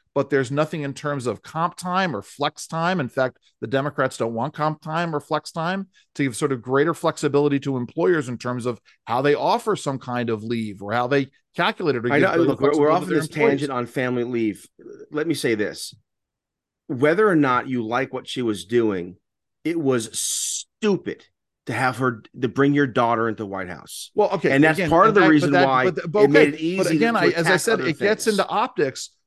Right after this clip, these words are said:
Speaker 1: But if you're, you know, when you, I
Speaker 2: Well,
Speaker 1: know
Speaker 2: you just
Speaker 1: and
Speaker 2: said
Speaker 1: I
Speaker 2: optics matter. You said, so family leave, that whole thing is optics, so it matters.
Speaker 1: Well, no, it's
Speaker 2: But
Speaker 1: politics.
Speaker 2: Ivanka
Speaker 1: It's,
Speaker 2: Trump doesn't
Speaker 1: Jerry, it's,
Speaker 2: matter?
Speaker 1: it's, it's politics in terms of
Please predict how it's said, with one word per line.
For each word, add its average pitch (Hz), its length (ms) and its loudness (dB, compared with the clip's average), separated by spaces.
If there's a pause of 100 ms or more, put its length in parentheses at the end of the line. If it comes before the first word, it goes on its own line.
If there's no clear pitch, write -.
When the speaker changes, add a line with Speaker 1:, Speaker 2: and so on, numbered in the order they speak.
(140)
Speaker 1:
But 165 220 0
if 190 260 0
you're, 180 360 -2 (120)
you 156 160 -6
know, 156 120 -2
when 156 100 -2
you, 165 100 -4
I 160 140 2
Speaker 2:
Well, 185 60 8
Speaker 1:
know 247 60 8
Speaker 2:
you 302 60 8
just 320 220 4
Speaker 1:
and 247 80 8
Speaker 2:
said - 60 4
Speaker 1:
I 202 60 4
Speaker 2:
optics 185 280 0
matter. 214 260 4
You 175 200 0
said, 220 180 0 (140)
so 185 240 0
family 247 400 0
leave, 196 440 -2 (220)
that 156 140 -2
whole 196 200 4
thing 214 220 0
is 156 100 -2
optics, 151 460 -6 (320)
so - 200 0
it 139 80 4
matters. 135 580 2
Speaker 1:
Well, 247 100 0
no, 254 160 6
it's 170 120 8
Speaker 2:
But - 80 -8
Speaker 1:
politics. 247 460 2
Speaker 2:
Ivanka 190 220 6
Speaker 1:
It's, 160 120 0
Speaker 2:
Trump 180 220 2
doesn't 208 140 4
Speaker 1:
Jerry, 233 100 6
it's, 208 60 0
Speaker 2:
matter? 214 220 2
Speaker 1:
it's, 240 160 -4
it's 185 200 -4
politics 226 800 0
in 156 140 -6
terms 175 340 -4
of 156 240 2